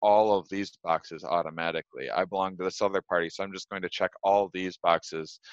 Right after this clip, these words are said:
automatically." I mean, I have my best friends, the people that I'm the most similar on earth. I have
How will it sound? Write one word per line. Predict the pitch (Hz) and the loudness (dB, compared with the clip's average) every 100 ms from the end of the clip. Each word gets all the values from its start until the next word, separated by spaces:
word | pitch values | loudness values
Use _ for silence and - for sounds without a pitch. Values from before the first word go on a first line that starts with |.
| - _ | -20 _
automatically." | 87 90 82 85 87 87 - 80 78 - - - | 0 0 -2 -2 0 -2 -6 -10 -10 -16 -16 -8
I | |
mean, | 107 113 - | -4 -4 2
I | 107 | 2
have | 123 127 113 - - _ _ _ | 4 4 2 0 -16 _ _ _
my | 104 | 0
best | 107 90 98 110 - | 0 6 6 6 -2
friends, | - 117 120 | 2 2 2
the | - 98 - | -6 -10 -8
people | 113 113 | -4 2
that | 107 104 | 6 6
I'm | 101 | 4
the | 95 | -2
most | 90 101 - - - - | -2 -4 -4 -8 -8 -6
similar | 110 110 110 107 | -6 0 4 4
on | 87 104 95 | 4 2 2
earth. | 107 135 - - - | 4 4 2 -4 0
I | 85 | 0
have | 85 85 | 4 2